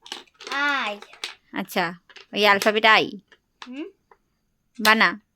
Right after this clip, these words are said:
Speaker 1: দেখ।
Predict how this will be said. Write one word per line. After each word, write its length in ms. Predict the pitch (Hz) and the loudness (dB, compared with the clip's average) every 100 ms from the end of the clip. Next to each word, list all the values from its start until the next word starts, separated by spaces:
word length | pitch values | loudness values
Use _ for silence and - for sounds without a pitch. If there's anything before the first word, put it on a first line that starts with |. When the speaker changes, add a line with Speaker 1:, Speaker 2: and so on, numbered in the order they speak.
| _ _ _ _ _ _ _ _ _ _ _ _ _ - _ - _ _ _ _ _ _ _ _ _ _ _ _ _ _ _ _ _ _ _ _ _ _ _ _ _ _ - _ _ _ _ 233 | _ _ _ _ _ _ _ _ _ _ _ _ _ -20 _ -20 _ _ _ _ _ _ _ _ _ _ _ _ _ _ _ _ _ _ _ _ _ _ _ _ _ _ -20 _ _ _ _ _
Speaker 1:
দেখ। 240 | 220 226 | -20 -20